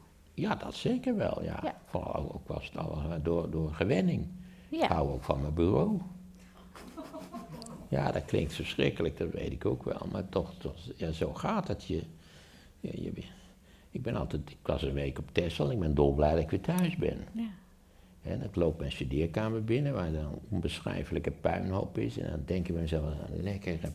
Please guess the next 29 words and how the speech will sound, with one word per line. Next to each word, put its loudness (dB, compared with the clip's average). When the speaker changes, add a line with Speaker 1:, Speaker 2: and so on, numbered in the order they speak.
Speaker 1:
puinhoop -2
is -2
het -8
hier." 0
Speaker 2:
Ja. 0
Speaker 1:
Hè? -4
Veel 0
gezelliger 2
dan 2
in 0
zo'n 0
schoon 0
gebezemd 0
huisje. -4
Speaker 2:
Mm. 0
Speaker 1:
Hè, -2
dat -2
is 0
ook 0
zo 0
gek 0
dat -2
je 2
voor 2
zevenhonderdvijftig 2
piek 0
in 2
de 2
week 2